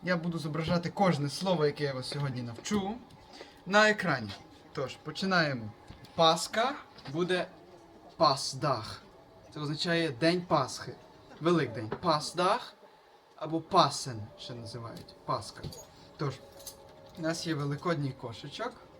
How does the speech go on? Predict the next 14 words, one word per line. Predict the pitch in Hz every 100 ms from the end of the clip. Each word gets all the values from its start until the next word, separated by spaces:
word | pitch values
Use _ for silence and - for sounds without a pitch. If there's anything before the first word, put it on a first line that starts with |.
| - - - - - - - - - - - - - - - - - - - -
з | 147 156 190 160 113 -
продуктами, | 175 180 143 131 - 160 196
з | 147
їжею. | 139 123 139 170 233 - - - - - -
І | 160
нідерландською | 165 165 175 165 147 - 135
це | -
буде | 135 131 107 - 165
met | 165 135 - - - - - - - 151
eten. | 127 - 180 277 - - 147 - - - - - - - - - - - - - - - - - - - 131
Ось, | 151 139
зараз | 160 160 151
я | 156
буду | 131 135 120